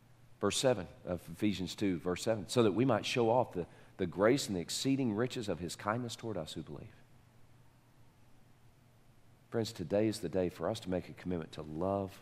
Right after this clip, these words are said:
one another. And some of us, some of us, uh, you don't need to take communion. What you need to do is you need to get up from where you are and you need to go and you need to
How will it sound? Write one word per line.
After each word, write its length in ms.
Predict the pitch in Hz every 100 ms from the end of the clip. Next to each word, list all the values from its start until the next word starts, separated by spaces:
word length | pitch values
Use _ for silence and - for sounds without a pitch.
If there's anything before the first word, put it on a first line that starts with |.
| -
one 200 | - 87
another. 340 | 85 80 76 - - - - - - - - -
And 120 | 101
some 180 | 185 220
of 160 | 120 101
us, 240 | 110 - - -
some 200 | - 185
of 60 |
us, 140 | 113 - -
uh, 100 | 101 95
you 180 | 73 110
don't 220 | 170 131
need 180 | 117 95
to 80 | -
take 100 | 92
communion. 360 | 85 87 80 - - - - - - -
What 200 | - 117
you 60 | 113
need 140 | 127
to 60 | 104
do 140 | 101
is 120 | 95
you 80 | 110
need 80 | 110
to 80 | 87
get 160 | 92
up 160 | 127 131
from 140 | 120
where 100 | 107
you 180 | 120 117
are 120 | 87
and 100 | 87
you 80 | 90
need 160 | 113 90
to 80 | 82
go 400 | 78 98 101 104
and 160 | 90
you 60 | 95
need 140 | 95
to 120 | 78